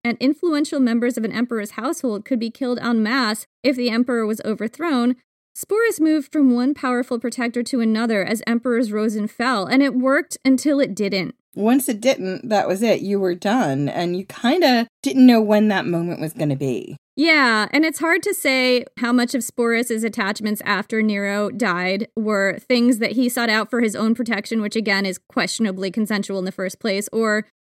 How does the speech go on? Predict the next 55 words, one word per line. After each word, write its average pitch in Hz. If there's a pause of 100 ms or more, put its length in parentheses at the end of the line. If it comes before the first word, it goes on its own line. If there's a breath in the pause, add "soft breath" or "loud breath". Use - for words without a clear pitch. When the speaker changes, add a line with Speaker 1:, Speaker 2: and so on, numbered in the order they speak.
(300)
Speaker 1:
things 277
that 247
just 247
happened 233
to 202
him 202
that -
he 240
had 208
no 190
control 185
over. 247 (140)
But 220
if 233
this 233
was 233
something 220
that, 190
you 220
know, 185
he 262
engineered 208
for 202
himself, 180
like, 202
if 214
this 294
was 277
him 226 (340)
in 247
a 254
way 220
seeking 220
out 202
his 220
own 208
protection, 220
he 330
would 381
have 392
had 330
to 302
be, 269
like, -
really 247
good 220
at 233
it 185
to 208
survive 190
as 185
long 175
as 180
he 196
did. -